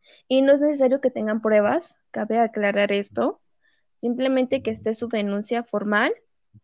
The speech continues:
y para poder proseguir con esto y que sea lo más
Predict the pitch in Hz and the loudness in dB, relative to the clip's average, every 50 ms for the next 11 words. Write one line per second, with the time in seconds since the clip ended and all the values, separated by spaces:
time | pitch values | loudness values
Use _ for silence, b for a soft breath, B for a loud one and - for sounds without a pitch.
0 | _ _ _ _ - 240 226 220 214 208 208 208 208 - 220 220 220 220 226 226 | _ _ _ _ -4 -2 0 0 0 0 -2 -2 0 -2 -2 0 0 0 2 2
1 | 226 220 - 254 269 - - 226 214 214 240 - 226 226 220 214 214 - - 240 | 0 0 -2 -4 -4 -4 -4 -4 -4 -4 -2 -4 -2 -2 -2 -2 -4 -2 -2 -2
2 | 247 240 - 220 220 - 208 214 214 214 214 214 214 208 208 202 202 220 214 - | -2 -2 -6 -10 -8 -6 -4 -4 -2 -2 -2 -2 -2 -2 -4 -4 -6 -6 -8 -12
3 | _ _ _ | _ _ _